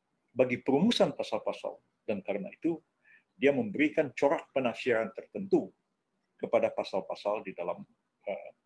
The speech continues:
konstitusi atau di dalam undang-undang. Ada orang pernah debat sama saya, saya ketawa aja sama dia. Dia bilang, Pengusul enggak, dia bilang, "Itu kan hanya konsiderannya dekret.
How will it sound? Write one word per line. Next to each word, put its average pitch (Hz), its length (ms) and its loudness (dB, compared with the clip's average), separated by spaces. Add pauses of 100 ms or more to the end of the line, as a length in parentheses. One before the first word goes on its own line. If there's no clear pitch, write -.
(420)
konstitusi 107 560 -4
atau - 240 -4
di 95 160 -10
dalam 90 160 -8
undang-undang. - 540 -18 (1000)
Ada 123 160 0
orang 127 240 8
pernah 113 160 2
debat 101 320 0
sama 101 160 -2
saya, 107 160 0
saya 117 160 -4
ketawa 92 400 -2
aja 120 80 -6
sama 101 160 -8
dia. - 160 -12 (720)
Dia 107 80 -2
bilang, 127 320 0
Pengusul 113 400 -2
enggak, 104 240 4 (540)
dia 92 160 -8
bilang, 107 200 -8 (120)
"Itu - 160 -6
kan 185 160 -2
hanya 131 320 0 (200)
konsiderannya 110 600 0
dekret. - 320 -10